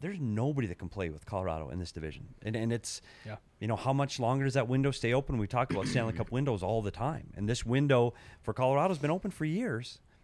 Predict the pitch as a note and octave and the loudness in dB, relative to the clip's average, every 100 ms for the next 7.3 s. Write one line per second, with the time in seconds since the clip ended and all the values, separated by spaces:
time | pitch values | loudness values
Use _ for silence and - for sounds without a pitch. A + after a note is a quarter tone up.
0 | _ - G2+ A2+ C#3+ C#3+ C#3+ D#3 - - | _ -6 0 2 2 2 2 2 -4 -16
1 | - - D3 C3 B2 B2 C3 - - - | -16 -2 2 4 2 0 -2 -4 -20 -12
2 | A2 A2+ G#2 A#2 A2 - B2+ - G#2+ B2 | -6 -4 0 0 -2 -2 -4 -4 -4 -2
3 | D#3+ G3 F#3+ C3 F2+ - B2+ D3 E3 F3+ | -2 -2 -4 -4 -6 -6 -2 0 0 -2
4 | E3+ - - - E3 F#3+ F#2 B2+ D3 A2+ | -4 -10 -16 -8 -2 -2 0 2 2 2
5 | G#2 - - - - - - F3 F#3+ C3+ | -2 -4 -20 -20 -20 -16 -2 0 2 -2
6 | G2 - - C#3 C#3 A#2 G#2+ D3+ D3+ - | -6 -8 -6 0 2 2 0 -2 -2 -2
7 | G#3 F3+ | 0 0